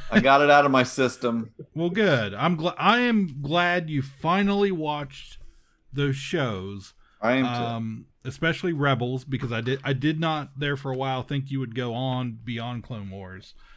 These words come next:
Speaker 1: I know I
Speaker 2: Uh,
Speaker 1: posted this. I was, uh, that, this is that book that guy sent me,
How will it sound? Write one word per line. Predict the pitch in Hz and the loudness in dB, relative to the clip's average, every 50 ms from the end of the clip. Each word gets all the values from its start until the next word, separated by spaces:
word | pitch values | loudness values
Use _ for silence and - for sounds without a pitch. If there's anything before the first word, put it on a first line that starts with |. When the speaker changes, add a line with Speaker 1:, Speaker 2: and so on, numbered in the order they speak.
| - _ _ | -20 _ _
Speaker 1:
I | 135 147 | -6 -4
know | 156 170 180 | 0 2 2
I | 170 151 | 2 2
Speaker 2:
Uh, | 123 | 2
Speaker 1:
posted | 110 156 156 170 151 - - 117 104 98 | 4 4 4 4 4 2 0 -2 2 4
this. | 107 104 104 101 - | 4 2 2 2 0
I | 120 | 0
was, | 113 117 | 2 4
uh, | 120 120 120 113 - - 117 | 6 6 6 4 2 -2 -2
that, | 120 120 117 113 - - - _ _ _ _ _ _ _ - | 2 4 4 4 2 0 -6 _ _ _ _ _ _ _ -10
this | 123 120 135 | -10 -8 -6
is | 139 123 | -6 2
that | 139 139 135 120 120 | 4 4 4 4 4
book | 131 139 147 143 - | 4 2 2 4 2
that | 143 127 123 | 2 2 4
guy | 123 131 135 135 | 6 6 6 6
sent | 127 131 - - 143 135 - | 4 2 0 0 0 0 0
me, | 139 135 131 131 131 127 123 - | 0 2 2 2 2 0 -4 -8